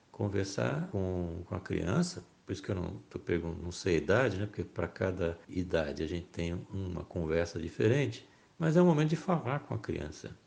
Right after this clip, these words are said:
Sempre falar a verdade. A questão é a quantidade de verdade que você vai falar, que tem gente que não aguenta. Mas é preciso explicar que a morte é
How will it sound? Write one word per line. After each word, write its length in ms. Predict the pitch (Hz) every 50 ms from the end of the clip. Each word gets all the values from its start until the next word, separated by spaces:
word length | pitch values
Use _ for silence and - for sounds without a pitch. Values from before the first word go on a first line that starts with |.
| _ _ _ _
Sempre 640 | - - - - - 143 151 160 160 - - 185 175
falar 400 | 180 - 143 117 104 107 117 120
a 40 |
verdade. 800 | 120 131 151 139 123 113 104 107 104 101 101 92 - 82 80 - - -
A 40 |
questão 720 | - - - - - - - - - 110 127 156 170 175 - - - - _ -
é 120 | - 92 90
a 60 | 87
quantidade 640 | - - - 117 120 117 - 120 - - 87 92 104
de 100 | 117 143
verdade 560 | 147 170 156 110 85 78 87 85 92 104 123
que 100 | - -
você 240 | 180 170 175 175 -
vai 140 | - 104 101
falar, 420 | 101 - 175 190 180 - - - -
que 100 | - -
tem 180 | - - - -
gente 200 | 80 - - -
que 60 | -
não 100 | 120 180
aguenta. 420 | 226 233 214 - 87 76 - - - -
Mas 160 | - 85 82 92
é 60 | 101
preciso 420 | 101 98 120 107 - - 123 107
explicar 640 | 110 - - 185 175 175 - - 120 117 113 113 - -
que 120 | - 170
a 80 | 156 139
morte 680 | 92 82 82 90 104 104 87 - - - - - - - _ _ _ _ -
é 300 | - 110 113 120 - -